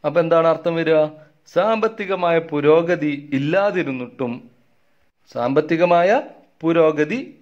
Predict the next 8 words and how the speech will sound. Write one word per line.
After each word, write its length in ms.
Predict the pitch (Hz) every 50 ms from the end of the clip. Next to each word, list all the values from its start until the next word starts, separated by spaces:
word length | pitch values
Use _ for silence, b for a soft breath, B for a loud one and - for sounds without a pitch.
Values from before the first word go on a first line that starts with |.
| 262
ഇല്ലാതിരുന്നിട്ടും, 840 | 269 269 262 254 233 196 180 165 147 139 131 123 131 - - 120 107 98 _ _ _ _ _ _ _ _ _ _ _ _ _ _ _ _ _ _ -
ഈ 140 | 180 202 240 269 269 262 - - - - _ _ _ - 170
ഇല്ലാതിരുന്നിട്ടും 1120 | 175 202 220 226 240 247 247 247 233 233 202 208 190 180 175 175 170 165 165 - 214 233 226 226 226 - - 147
എന്ന 180 | 143 147 151 151 156 - 147
ഒരു 120 | 143 151 160 147 147
അർത്ഥം 300 | 139 - - - 170 175 170 165
കിട്ടാൻ 340 | - 139 147 - 151 143 147 147 143
വേണ്ടിയാണ് 640 | 143 139 135 131 135 135 135 123 120 120 117 147